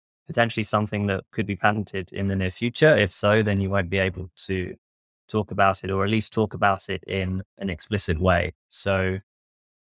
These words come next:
there are ways, perhaps, of creating content, creating papers within an area, perhaps discussing a review of, or a perspective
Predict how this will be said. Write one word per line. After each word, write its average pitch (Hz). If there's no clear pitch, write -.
there 107
are 107
ways, 104
perhaps, 101
of 95
creating 123
content, 113
creating 101
papers 98
within 104
an 110
area, 117
perhaps 98
discussing 101
a 98
review 101
of, 95
or 101
a 95
perspective -